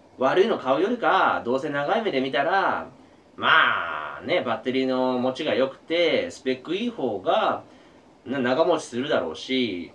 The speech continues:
うん、どうせ分割で買うし、そっちの方がいいのかなーなんて思いつつね。で、お姉さんこれ持ってきて、「これいくらですか？」って言ったら、九万いくらだったんですよ、これ。九万いくら高いな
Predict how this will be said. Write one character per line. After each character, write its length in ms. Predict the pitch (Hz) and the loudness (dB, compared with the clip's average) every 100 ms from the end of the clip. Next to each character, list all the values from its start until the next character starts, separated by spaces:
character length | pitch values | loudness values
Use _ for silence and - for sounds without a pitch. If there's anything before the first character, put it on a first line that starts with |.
| - - | -20 -16
う 40 | |
ん、 400 | 98 98 92 87 | -12 -10 -12 -12
ど 100 | 98 | -10
う 40 | 110 | -8
せ 100 | 127 | -8
分 220 | 117 123 | -6 -4
割 220 | 135 143 | -4 -4
で 120 | 151 | -4
買 140 | 156 180 | 0 0
う 60 | |
し、 180 | 196 147 | 0 -6
そ 120 | 120 | -8
っ 20 | |
ち 100 | 113 | -6
の 80 | 156 | -2
方 60 | 190 | 0
が 60 | |
い 60 | 175 | 0
い 20 | |
の 100 | 214 | -2
か 120 | 185 | -4
な 220 | 190 196 196 | -4 -2 -2
ー 20 | |
な 100 | 143 | -2
ん 60 | |
て 60 | 113 | -4
思 160 | 113 123 | -4 -4
い 40 | |
つ 80 | - | -6
つ 80 | 92 | -8
ね。 220 | 127 - - - - | -8 -8 -16 -20 -4
で、 80 | 254 | 2
お 100 | 254 | 4
姉 120 | 254 | 4
さ 140 | 226 131 | 4 0
ん 40 | |
こ 120 | 120 | 0
れ 60 | 104 | -4
持 100 | 101 | -6
っ 60 | |
て 100 | - 104 | -8 -10
き 80 | |
て、 140 | - 98 | -6 -6
「こ 80 | 104 | -6
れ 80 | 104 | -8
い 60 | |
く 80 | 120 | -2
ら 80 | 170 | 0
で 100 | 123 | 0
す 80 | - | 2
か？」 120 | 165 | 2
っ 60 | |
て 80 | 160 | 2
言 40 | 104 | -4
っ 20 | |
た 40 | |
ら、 40 | - | -6
九 340 | - 247 277 | 0 2 2
万 480 | 269 269 254 185 110 | 2 4 4 0 -4
い 100 | 170 | -8
く 80 | 180 | 4
ら 80 | 165 | 6
だ 80 | 131 | 6
っ 60 | |
た 80 | - | 0
ん 20 | |
で 60 | 98 | -6
す 20 | |
よ、 80 | 101 | -8
こ 80 | 85 | -8
れ。 120 | 78 - - - - - - | -10 -16 -20 -20 -20 -20 -16
九 380 | - - - - | -8 -4 -2 0
万 240 | 170 170 | 2 2
い 60 | 165 | 2
く 100 | 185 | 0
ら 100 | - | 0
高 380 | 214 - 196 220 | 0 0 2 0
い 80 | |
な 60 | 214 | 2